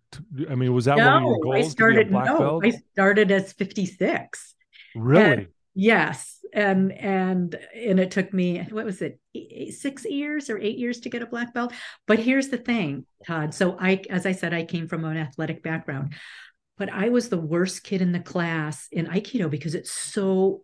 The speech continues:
Speaker 2: different than tennis, you know, eye, hand-eye
Speaker 1: Yeah.
Speaker 2: coordination, hitting a ball or badminton and that sort, is your
Speaker 1: Yeah.
Speaker 2: whole body. And it's, like, three-dimensional, and there's so many different aspects of it that I couldn't even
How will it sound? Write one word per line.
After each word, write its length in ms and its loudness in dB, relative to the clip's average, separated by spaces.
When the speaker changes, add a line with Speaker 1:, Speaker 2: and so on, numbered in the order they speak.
Speaker 2:
different 640 -6
than 600 -2
tennis, 500 -6
you 80 -8
know, 260 -10
eye, 320 -8
hand-eye 300 0
Speaker 1:
Yeah. 60 -6
Speaker 2:
coordination, 500 -10
hitting 280 -4
a 40 -6
ball 300 -8
or 60 -8
badminton 520 -8
and 160 -6
that 220 -10
sort, 180 -8
is 160 -8
your 120 -4
Speaker 1:
Yeah. 40 -8
Speaker 2:
whole 340 -6
body. 360 -6
And 540 0
it's, 300 -6
like, 260 -6
three-dimensional, 840 -2
and 140 -2
there's 400 -8
so 240 0
many 220 4
different 440 -2
aspects 480 -2
of 220 -6
it 160 -4
that 160 -10
I 140 -2
couldn't 320 -6
even 440 -2